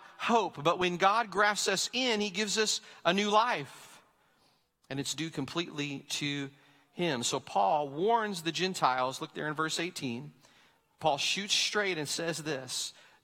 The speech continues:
"Do not be arrogant."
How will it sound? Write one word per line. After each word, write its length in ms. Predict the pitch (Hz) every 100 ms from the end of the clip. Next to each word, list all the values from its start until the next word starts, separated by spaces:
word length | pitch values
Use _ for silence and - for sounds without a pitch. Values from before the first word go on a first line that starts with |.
| 127
"Do 680 | 117 185 233 254 254 269 226
not 540 | 180 175 147 117 - - - _ 135
be 460 | 139 147 117 107 - _ _ -
arrogant." 600 | 123 117 95 85 78